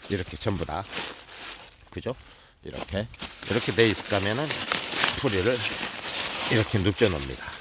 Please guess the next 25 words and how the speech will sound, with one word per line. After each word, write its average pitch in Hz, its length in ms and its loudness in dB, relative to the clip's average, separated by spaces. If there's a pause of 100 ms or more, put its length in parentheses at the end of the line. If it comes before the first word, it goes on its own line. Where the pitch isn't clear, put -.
(100)
그죠? 80 260 -2 (140)
보이시죠? 104 420 0 (640)
어, 85 100 -4
이렇게 98 420 0 (500)
일렬로, 123 440 0 (120)
일렬로 143 460 0
쫙 - 280 -8
눕진 110 400 -6
다음에, 98 460 -4 (960)
그 117 60 -4
다음에 139 180 -2
어느 123 260 0
정도 160 240 -4
자를 120 260 -4
것인가, - 420 -6
겉잎을 113 440 2
어느 95 220 0
정도 135 220 -2
제거를 98 420 0
할 90 120 -4
것인가, 82 360 -6 (460)
그건 147 240 -4
뭐 135 180 2
여러분들의 117 420 0
취향이죠. 98 640 -2